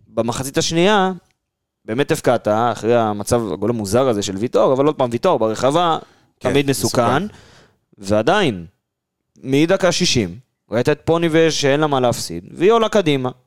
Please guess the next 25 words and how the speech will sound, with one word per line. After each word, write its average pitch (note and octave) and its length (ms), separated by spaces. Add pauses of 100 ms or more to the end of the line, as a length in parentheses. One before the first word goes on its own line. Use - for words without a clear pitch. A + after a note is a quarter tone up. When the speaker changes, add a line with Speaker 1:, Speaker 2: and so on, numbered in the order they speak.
Speaker 1:
והיא A2+ 140
מנסה D3+ 320
לאיים F3+ 260
על F3 80
השער, B2 400 (420)
והרבה A2+ 320
פעמים C3+ 420
זה A2+ 140
נגמר B2+ 400
ב- A2 240 (460)
Speaker 2:
זה B2 180
בדיוק C3+ 220
העניין, A#2 260
שזה F#2 200
בדיוק G#2 180
מה G2+ 60
שאמרנו G#2+ 480
במשחק F2 500
הקודם G#2+ 480
גם, G#2 280 (360)
שקבוצה F#2+ 440
שקצת - 360
הייתה G2 200
יותר G2+ 240
מעזה, F#2+ 480